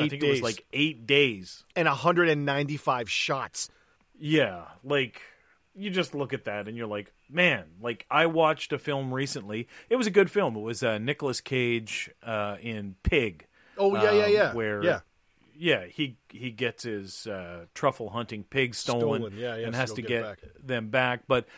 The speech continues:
Speaker 2: that was a twenty-day shoot. Like, the whole film was a twenty-day shoot. And,
Speaker 1: Jesus.
Speaker 2: you know, uh, I was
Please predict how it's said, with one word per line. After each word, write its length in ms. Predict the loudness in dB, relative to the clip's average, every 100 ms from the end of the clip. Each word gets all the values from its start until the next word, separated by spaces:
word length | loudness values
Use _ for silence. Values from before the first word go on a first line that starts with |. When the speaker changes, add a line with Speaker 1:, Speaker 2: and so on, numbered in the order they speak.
| -4 4
Speaker 2:
that 160 | 6
was 120 | 6
a 60 | 0
twenty-day 540 | 0 0 2 4 4
shoot. 360 | 2 0 -2 -4 -18 -6
Like, 200 | -4 0
the 80 | 4
whole 240 | 6 6
film 360 | 4 0 0 -4
was 140 | -6
a 60 | -6
twenty-day 480 | -4 -2 0 0 0
shoot. 380 | -2 -4 -6 -2
And, 280 | 2 2 0
Speaker 1:
Jesus. 480 | -10 -12 -12 -16 -14
Speaker 2:
you 160 | -4 0
know, 160 | 0 -2 -8
uh, 300 | -6 -4 -4 0
I 120 | 4
was 180 | 4 2